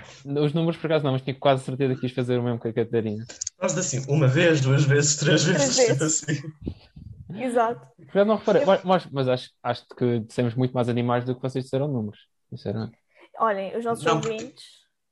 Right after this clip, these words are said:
Speaker 3: terão que
Speaker 2: Ah.
Speaker 3: saber. Contem, ouçam com atenção.
Speaker 2: Contam.
Speaker 3: E digam, e digam co-, co-, aquilo que acham. "Ai, não, eu acho que ouvi mais números. Ah, eu acho que ouvi mais animal."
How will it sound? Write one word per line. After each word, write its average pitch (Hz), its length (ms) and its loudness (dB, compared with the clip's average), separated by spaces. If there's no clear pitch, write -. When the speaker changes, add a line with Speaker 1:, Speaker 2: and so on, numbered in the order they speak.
Speaker 3:
terão 220 220 -8
que - 140 -20
Speaker 2:
Ah. - 100 -18
Speaker 3:
saber. 285 220 -2
Contem, 262 600 -6
ouçam 262 440 -6
com - 140 -8
atenção. 226 580 -8
Speaker 2:
Contam. 131 440 -6
Speaker 3:
E 254 120 -6
digam, 254 240 0
e 277 100 -2
digam 277 320 2
co-, - 240 -18
co-, 247 140 -2
aquilo 240 260 2
que 240 120 -8
acham. 214 360 -6
"Ai, 294 180 0
não, 247 100 -4
eu 226 140 0
acho 220 120 -2
que - 80 -6
ouvi 240 120 -2
mais 277 240 0
números. 247 580 -2
Ah, 190 260 -8
eu 185 120 -8
acho 190 140 -8
que - 60 -12
ouvi 208 140 -6
mais 240 240 -2
animal." 247 560 -8